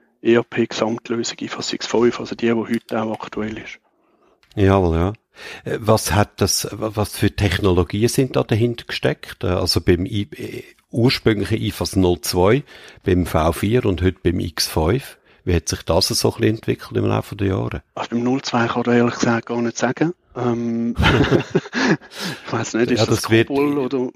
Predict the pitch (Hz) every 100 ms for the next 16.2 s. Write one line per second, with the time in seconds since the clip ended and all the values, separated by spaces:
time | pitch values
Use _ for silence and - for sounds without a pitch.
0 | 139 131 127 - 131 131 127 131 - 127
1 | 127 127 127 131 - 127 135 - 123 127
2 | 139 - 95 85 85 92 117 - 120 110
3 | 110 113 92 98 98 - 104 95 92 -
4 | 92 - - 92 101 - 104 104 101 101
5 | - 107 - 98 98 - 95 85 - 92
6 | 80 98 117 127 _ _ _ - 98 113
7 | 139 123 139 117 104 101 95 92 95 95
8 | 92 90 107 - 117 - 90 78 - -
9 | 127 120 120 _ _ _ - 117 - -
10 | - _ - 117 117 127 127 120 - 123
11 | 123 - 113 110 - 135 107 - - -
12 | - - - _ _ 117 110 110 120 -
13 | - 113 87 92 87 87 113 - 90 87
14 | 107 113 92 - 120 - 131 131 120 110
15 | 107 110 107 - 104 - - 139 120 87
16 | 82 85